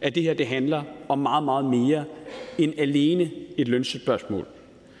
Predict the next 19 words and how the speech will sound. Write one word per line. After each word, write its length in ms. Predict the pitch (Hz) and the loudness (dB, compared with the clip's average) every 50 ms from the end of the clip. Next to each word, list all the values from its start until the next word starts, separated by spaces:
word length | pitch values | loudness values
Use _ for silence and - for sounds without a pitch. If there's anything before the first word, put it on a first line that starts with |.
| - - - - - | -20 -20 -20 -4 -2
Det 100 | 170 156 | 0 0
handler 220 | 156 175 180 170 156 | 2 2 2 2 2
om, 180 | 156 156 160 | 2 0 0
at 80 | 139 127 | 0 2
mange 260 | 131 131 143 165 160 | 2 2 2 0 -2
sygeplejersker 840 | - - 156 160 165 160 - 156 139 131 123 123 - - 143 123 120 123 - - | -2 0 0 0 0 0 0 2 2 2 2 0 -2 -2 -2 -2 -4 -6 -10 -14
føler 280 | - - 139 123 120 120 | -2 2 2 4 4 2
sig 280 | 117 - 135 120 107 95 92 - - - - | 0 0 -2 -2 -2 -4 -8 -14 -18 -14 -8
presset 440 | - - 120 127 156 - - 180 160 131 - - - - - - - | -4 0 0 0 0 -2 -4 -6 -8 -8 -14 -18 -20 -20 -20 -4 -4
i 80 | 139 | -2
deres 600 | 120 120 113 101 101 98 - - - - - - - - | 0 0 0 0 -2 -6 -6 -8 -10 -12 -14 -18 -18 -6
arbejdsdag, 720 | - 107 131 160 202 185 156 - - - - 180 156 143 131 - - - - - - | -2 -2 0 0 0 -2 -2 -4 -6 -2 0 0 0 0 -2 -8 -14 -16 -18 -10 -4
arbejdsliv. 580 | - 117 131 - 127 104 - - - 165 196 214 - - - - - - - - - - - - - - - | -2 -2 0 0 -4 -6 -4 -2 0 2 0 0 -2 -8 -16 -18 -20 -20 -20 -20 -20 -20 -20 -20 -20 -2 0
Det 100 | 160 143 | 0 0
handler 240 | 143 160 165 165 156 | 2 0 0 0 0
om, 260 | 139 143 156 160 151 - - | 2 2 0 -2 -4 -6 -4
at 200 | 156 143 135 127 - - | -2 -2 -2 -2 -2 -2
man 400 | 139 135 131 127 123 120 117 117 - - - - - - - - - - | 0 0 2 2 2 0 -2 -4 -8 -14 -18 -20 -20 -20 -20 -20 -12 -4
oplever 540 | - 147 139 - 180 165 151 139 135 131 120 | -2 -2 -2 0 0 2 2 4 2 0 0